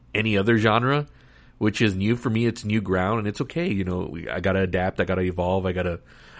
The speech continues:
broaden my horizons a little bit.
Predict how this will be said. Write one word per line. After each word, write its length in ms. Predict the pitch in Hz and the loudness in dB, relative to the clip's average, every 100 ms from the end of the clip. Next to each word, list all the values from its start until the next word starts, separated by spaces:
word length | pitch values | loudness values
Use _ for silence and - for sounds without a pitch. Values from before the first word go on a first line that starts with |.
| - | 2
broaden 340 | 110 107 110 | 6 6 4
my 180 | 110 104 | 2 2
horizons 920 | 95 104 98 90 95 98 110 113 117 | 2 4 6 4 4 0 -2 -4 -4
a 80 | 120 | -2
little 220 | 110 113 | 0 0
bit. 340 | 113 117 123 | 4 4 4